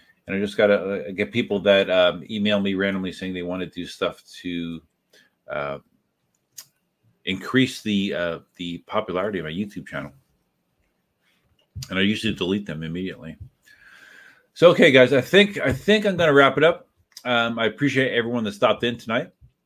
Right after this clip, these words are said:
and we'll see, we'll see how the views worked out. It wasn't, like I said, there wasn't any issues with trolls tonight, so that's nice. I appreciate that.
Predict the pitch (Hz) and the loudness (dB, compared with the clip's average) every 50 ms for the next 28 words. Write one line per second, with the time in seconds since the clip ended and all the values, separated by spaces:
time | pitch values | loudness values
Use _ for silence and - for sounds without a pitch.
0 | _ - _ _ - 92 90 92 92 92 92 95 90 101 98 - - - 120 117 | _ -20 _ _ -14 -12 -10 -8 -8 -8 -8 -8 -10 -10 -10 -12 -12 -10 -10 -8
1 | 117 113 113 104 104 104 104 - 135 127 117 123 120 107 101 104 123 131 127 104 | -8 -8 -8 -6 -6 -8 -6 -6 -4 -2 -2 -2 -2 -4 -4 -2 0 0 0 0
2 | 113 127 120 101 127 127 131 131 117 120 123 117 131 131 110 - 117 117 110 120 | 0 -2 0 4 6 6 6 6 4 2 2 2 0 -4 -6 -4 -4 -4 -2 -4
3 | 107 - 135 127 107 104 98 95 113 117 113 - 123 117 113 - 113 110 110 110 | -2 -2 0 0 0 -2 0 0 0 -2 0 -2 -6 -8 -8 -8 -10 -8 -8 -8
4 | 110 104 85 85 110 104 - - 120 117 113 113 104 98 - 98 101 104 101 95 | -8 -8 -10 -10 -12 -12 -12 -10 -8 -8 -6 -6 -8 -10 -10 -4 -2 0 0 0
5 | 98 - - - - 123 120 120 120 120 113 - - 120 120 127 127 - 101 90 | -2 -8 -16 -6 -2 0 2 2 2 0 -4 -6 -6 -4 -4 -4 -4 -6 -8 -8
6 | 92 95 95 - - 98 92 95 101 - - - _ _ _ - - - _ - | -6 -8 -8 -8 -10 -10 -10 -10 -10 -12 -18 -20 _ _ _ -16 -16 -16 _ -20
7 | - _ _ _ _ _ _ - 90 - - 92 - - 90 87 82 - 95 90 | -20 _ _ _ _ _ _ -20 -20 -16 -16 -16 -14 -12 -12 -12 -10 -10 -10 -10